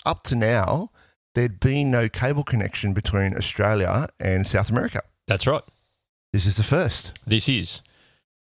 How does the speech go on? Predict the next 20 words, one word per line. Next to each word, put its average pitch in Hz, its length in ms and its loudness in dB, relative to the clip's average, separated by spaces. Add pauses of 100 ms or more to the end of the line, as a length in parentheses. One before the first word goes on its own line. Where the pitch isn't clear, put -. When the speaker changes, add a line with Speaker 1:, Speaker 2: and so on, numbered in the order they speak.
(380)
Speaker 2:
Uh, 110 380 2
and 127 160 4
it's, - 340 0
it's 135 200 2
interesting. 139 400 0
It's 110 140 2
been 127 240 2
a, 110 300 4
a 107 80 4
goal 101 640 0
of, 95 600 2
uh, 92 500 2 (460)
O 107 120 2
P 107 160 0
T, 117 320 0
which 98 220 -4
is 95 160 -2
the 92 320 0
telecommunications 95 760 0
provider 101 480 0